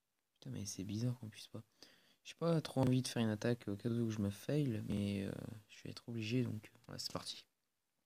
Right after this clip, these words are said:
Je tombe contre un level sept, donc si je me fail, hein, ça sera quand même dans la vidéo, ne vous inquiétez pas, je vais, je vais quand même, euh, mettre. Donc, euh, voilà.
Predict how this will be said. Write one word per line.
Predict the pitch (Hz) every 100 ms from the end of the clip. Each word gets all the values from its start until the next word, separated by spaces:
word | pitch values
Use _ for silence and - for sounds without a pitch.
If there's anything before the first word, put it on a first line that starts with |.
| _ _ _ _ _ _ _ _ - - - _ _
Je | -
tombe | 123 120
contre | 113 -
un | 104
level | 117 123
sept, | - - 131 - - _ _
donc | 107 104
si | - 127
je | 123
me | 113
fail, | 127 127
hein, | 110
ça | -
sera | - -
quand | 120
même | 120
dans | 113
la | 110
vidéo, | 107 107 113 110
ne | 107 104
vous | 107 113
inquiétez | 127 120 113
pas, | 110 110 110 113
je | 117 120
vais, | - - - -
je | 110
vais | 110
quand | -
même, | 123 120 113
euh, | 110 110 - _ _ _ _ _
mettre. | 104 110 - _ _ _ _ _ _ _ 110
Donc, | 110 -
euh, |
voilà. | 101 95